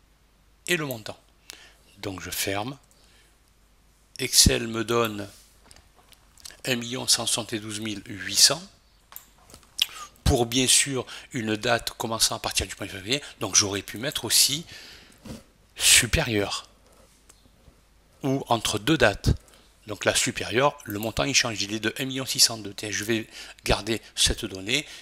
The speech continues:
et je vais vérifier là, par exemple, dans date, je, si c'est supérieur au premier février, il n'y a pas, comme on peut le constater, de date. Euh, la, la, la date prochaine, c'est premier mars.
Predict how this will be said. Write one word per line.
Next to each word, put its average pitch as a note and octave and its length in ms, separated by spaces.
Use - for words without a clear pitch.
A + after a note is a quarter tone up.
et A2+ 140
je G#2+ 220
vais G2 200
vérifier G#2+ 760
là, A2+ 200
par G#2 160
exemple, G#2+ 220
dans G#2 120
date, - 380
je, A2 180
si - 220
c'est B2 140
supérieur A#2 440
au - 20
premier G#2+ 200
février, G#2 460
il A2+ 160
n'y A2+ 100
a A2 80
pas, A2+ 300
comme G#2+ 160
on G#2+ 80
peut A2+ 120
le G#2+ 100
constater, A2 580
de G2+ 140
date. A2 400
Euh, G2+ 640
la, A#2+ 180
la, A#2+ 160
la A#2 160
date A#2+ 260
prochaine, B2 420
c'est - 340
premier G2 280
mars. - 380